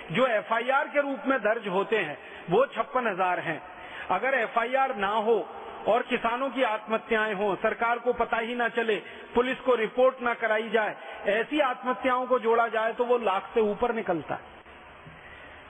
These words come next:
हमारे देश के जो राज्य जहां सबसे ज्यादा किसानों की आत्महत्याएं हो रही हैं, पंजाब है, उसके बाद हरियाणा है, फिर आप महाराष्ट्र के हैं,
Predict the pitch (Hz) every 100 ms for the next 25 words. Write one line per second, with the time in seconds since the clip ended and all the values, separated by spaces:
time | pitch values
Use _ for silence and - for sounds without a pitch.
0 | - 180 214 226 233 226 - 233 196 226
1 | 220 220 202 208 190 226 220 220 - 247
2 | 220 233 220 214 214 220 226 233 196 196
3 | 208 202 220 214 196 202 214 214 190 -
4 | - - - 180 202 196 214 220 196 214
5 | - - 214 - - - - - - -
6 | - 185 - 208 202 180 175 196 196 214
7 | 208 208 196 - - - - - - -
8 | 214 202 202 202 165 180 208 202 226 226
9 | 190